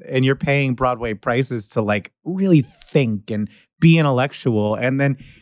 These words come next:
here comes the show with n-, no sets or costumes, and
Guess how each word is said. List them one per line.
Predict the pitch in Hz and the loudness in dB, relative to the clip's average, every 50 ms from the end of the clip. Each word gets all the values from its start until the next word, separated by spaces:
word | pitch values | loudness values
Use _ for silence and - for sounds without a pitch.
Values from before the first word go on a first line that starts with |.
| _ | _
here | - - 196 214 214 | -4 0 2 2 2
comes | - - 226 196 175 165 143 | 2 0 0 0 0 -2 -4
the | 156 160 | -2 -2
show | 151 - - - 143 139 143 139 135 | -2 -2 -2 0 0 2 2 2 2
with | 123 131 135 - - | 0 -2 -4 -6 -8
n-, | - 135 135 - | -10 -12 -10 -8
no | - 160 151 143 139 143 | -6 -2 0 2 2 2
sets | 139 - - 123 113 107 - - | 0 0 0 -2 -2 -2 -4 -8
or | 113 | -6
costumes, | 101 - 104 101 107 101 - - 107 104 101 98 104 101 101 | -4 -2 -2 -2 -4 -6 -8 -8 -8 -6 -6 -6 -6 -8 -8
and | 101 104 92 95 92 | -10 -12 -12 -14 -16